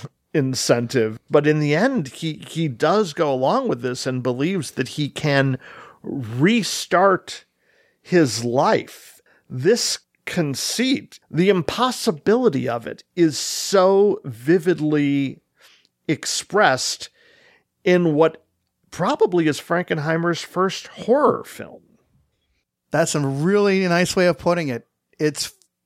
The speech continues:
Speaker 2: it's an explicit horror. Yeah, but I don't even know of a single horror film where the horror is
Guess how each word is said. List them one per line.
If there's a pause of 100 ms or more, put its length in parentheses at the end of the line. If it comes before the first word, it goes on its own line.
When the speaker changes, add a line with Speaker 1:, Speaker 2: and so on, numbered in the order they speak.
(200)
Speaker 2:
it's
an
explicit
horror. (920)
Yeah,
but (200)
I
don't
even
know
of
a
single
horror
film (360)
where (200)
the
horror
is